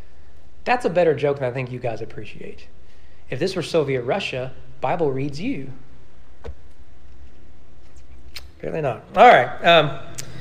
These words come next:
um, so, what do we do with the meaning?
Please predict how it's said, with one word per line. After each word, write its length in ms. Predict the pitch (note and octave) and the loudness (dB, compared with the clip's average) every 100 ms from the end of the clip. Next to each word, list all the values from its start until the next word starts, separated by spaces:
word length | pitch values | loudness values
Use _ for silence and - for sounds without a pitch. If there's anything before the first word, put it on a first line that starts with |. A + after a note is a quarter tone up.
| - - - - D#3 | -6 -8 -8 -4 4
um, 320 | D3+ B2+ A#2+ B2+ - - - - - - - - - - - - - - - - - - - - - | 6 6 2 -6 -12 -16 -12 -10 -8 -8 -8 -8 -8 -8 -10 -12 -10 -8 -8 -6 -8 -8 -10 -16 -14
so, 420 | - - E3+ A#2 - - - - - - - - - - - - - - - - - - - - - - - | -4 4 6 4 -4 -16 -12 -10 -8 -6 -6 -6 -6 -8 -12 -10 -8 -6 -6 -6 -8 -10 -10 -10 -10 -8 4
what 120 | A3+ | 6
do 40 | |
we 80 | B3+ | 6
do 140 | G3 G3+ | 4 2
with 100 | - | 2
the 80 | |
meaning? 460 | D#3+ D#3+ D3 B2 | 0 2 0 -2